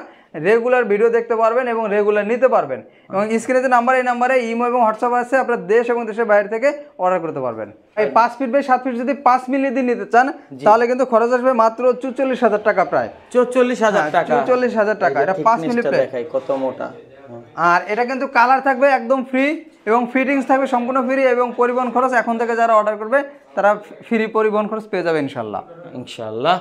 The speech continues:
Speaker 2: ফ্রি পেয়ে যাচ্ছি
Speaker 1: হ্যাঁ,
Speaker 2: আমরা।
Speaker 1: তারপর
Speaker 2: আরেকটা বিষয় ভাইজান, চোর যদি আসে এটা ভাঙতে তার কয়দিন সময় লাগবে?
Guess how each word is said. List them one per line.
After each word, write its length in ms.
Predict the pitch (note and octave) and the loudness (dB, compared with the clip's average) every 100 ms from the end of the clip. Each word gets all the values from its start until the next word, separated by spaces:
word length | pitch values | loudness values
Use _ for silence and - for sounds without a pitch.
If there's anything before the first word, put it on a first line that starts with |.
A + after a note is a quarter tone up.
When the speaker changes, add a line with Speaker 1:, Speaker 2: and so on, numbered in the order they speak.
| - - | -6 -20
Speaker 2:
ফ্রি 180 | - E3 E3 | -8 -6 -2
পেয়ে 220 | F3 D#3 | 0 2
যাচ্ছি 240 | D3 D3+ | 0 0
Speaker 1:
হ্যাঁ, 100 | D#3+ | 0
Speaker 2:
আমরা। 140 | D3+ G#3+ - - | 2 0 -2 -2
Speaker 1:
তারপর 160 | F#3+ G3 | 0 2
Speaker 2:
আরেকটা 300 | A#3+ A#3 C#4+ | 2 2 0
বিষয় 280 | C4+ C4+ C#4 | 0 0 0
ভাইজান, 320 | C4 B3+ A3 F#3 - | 2 2 0 -4 -4
চোর 200 | D#4 D#4 B3 | 0 0 0
যদি 280 | C#4+ A3 C4+ | -2 2 2
আসে 320 | A#3 - B3 F3 C#3 | 2 0 0 0 0
এটা 140 | A3+ | 0
ভাঙতে 400 | A3+ A3+ C#4+ C#4+ - | 4 2 2 -4 -2
তার 160 | C#4+ B3 | 0 2
কয়দিন 280 | C#4 C#4 C#4 | 2 2 0
সময় 240 | C4 C4+ C4+ | -4 0 0
লাগবে? 320 | C4 A#3 | 2 2